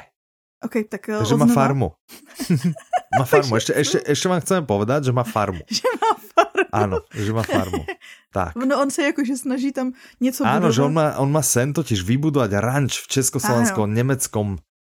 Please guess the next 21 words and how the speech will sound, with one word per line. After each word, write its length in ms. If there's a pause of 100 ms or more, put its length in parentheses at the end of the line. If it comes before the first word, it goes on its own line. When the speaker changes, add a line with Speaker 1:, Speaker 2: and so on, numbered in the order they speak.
(320)
Speaker 2:
česko-nemeckom, 880
ne 80
československo, 680
i 120
keď 420
časovo 400
asi 160
československo-nemeckom, 1040
ale 160
je 40
to 100
v 80
česko-nemeckom 840
pohraničí. 880 (180)
Speaker 1:
Aha, 240
Speaker 2:
No 120
Speaker 1:
aha. 100
Speaker 2:
a 60
ten 180
mu 80
začne 640